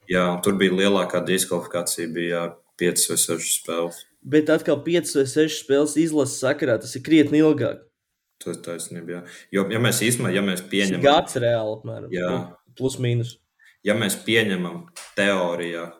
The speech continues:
Speaker 1: ka mēs netic, un es arī to godīgi negribu vairs īsti redzēt, ja Reāls uzvar šo sēriju, un tad Jabusele var spēlēt nākamsezon jau no pirmās kārtas. Un tas ir vienkārši kosmos.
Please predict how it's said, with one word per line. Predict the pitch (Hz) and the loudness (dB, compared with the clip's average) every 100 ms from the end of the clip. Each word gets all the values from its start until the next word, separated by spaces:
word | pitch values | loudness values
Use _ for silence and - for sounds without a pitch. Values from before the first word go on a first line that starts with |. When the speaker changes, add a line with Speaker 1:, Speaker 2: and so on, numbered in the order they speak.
| _ | _
Speaker 1:
ka | - 92 | -8 -4
mēs | 90 - | -2 0
netic, | 95 95 95 92 | 0 0 -2 -2
un | 92 90 | -2 -2
es | - | 0
arī | 90 87 - | 2 0 0
to | 90 90 | -2 0
godīgi | - 117 123 104 - - | 2 4 6 4 2 -4
negribu | 92 95 90 85 | -2 -2 -2 -4
vairs | 85 - | -6 -2
īsti | 92 90 87 | 0 0 -2
redzēt, | 90 98 80 - | 0 0 -2 -6
ja | - 90 | -2 2
Reāls | 95 92 87 92 | 2 2 0 0
uzvar | 95 123 | 0 -2
šo | 123 110 | -2 -2
sēriju, | 101 - 98 101 95 - - _ _ _ _ _ _ - | -2 0 2 4 2 -2 -14 _ _ _ _ _ _ -10
un | - - | -10 -10
tad | - 175 - - _ _ _ | -2 -2 -2 -16 _ _ _
Jabusele | 98 101 98 - 98 101 90 | 0 0 2 0 4 4 2
var | 87 90 | -2 -6
spēlēt | - - 90 95 92 87 - | -8 -4 0 2 2 0 -2
nākamsezon | 90 92 92 87 - 87 85 | 0 0 0 -2 -2 -2 0
jau | 87 87 | 0 0
no | 85 | -2
pirmās | 85 - 90 82 | 0 0 0 -4
kārtas. | - 90 85 - - - _ _ _ _ _ _ _ | -2 -2 -2 -6 -14 -16 _ _ _ _ _ _ _
Un | 92 | 0
tas | 92 92 | 2 2
ir | 87 | 0
vienkārši | 82 87 80 73 - | 0 -2 -2 -10 -8
kosmos. | 90 82 - 80 78 | -8 -6 -8 -10 -20